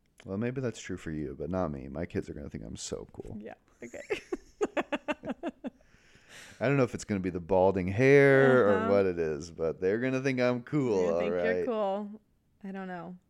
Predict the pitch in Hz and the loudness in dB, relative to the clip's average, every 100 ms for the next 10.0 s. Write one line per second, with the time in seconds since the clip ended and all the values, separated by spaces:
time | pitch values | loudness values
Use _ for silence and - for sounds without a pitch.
0 | _ _ _ _ _ 98 104 113 - 127 | _ _ _ _ _ -2 0 0 0 -2
1 | 87 82 95 117 110 139 135 135 143 147 | 2 0 0 -6 -6 -2 0 0 -2 -2
2 | 147 147 - - _ - 92 82 80 78 | -4 -8 -12 -16 _ -6 -4 -4 -4 -8
3 | - - 65 - - - - - - 220 | -6 -10 -10 -12 -12 -12 -12 -14 -12 -12
4 | 196 - 208 202 202 - 233 - 262 - | -10 -12 -14 -16 -16 -16 -10 -6 -6 -6
5 | 220 190 208 226 - 190 190 185 170 160 | -10 -10 -12 -14 -14 -14 -14 -14 -14 -14
6 | 180 _ _ _ _ 190 196 _ _ 220 | -20 _ _ _ _ -20 -20 _ _ -20
7 | _ _ _ _ _ 208 214 202 190 175 | _ _ _ _ _ -8 -6 -6 -6 -6
8 | - - _ _ _ 214 214 214 214 185 | -10 -20 _ _ _ -4 -2 -4 -10 -10
9 | 202 196 202 196 185 180 185 185 180 | -10 -10 -10 -12 -10 -8 -6 -6 -8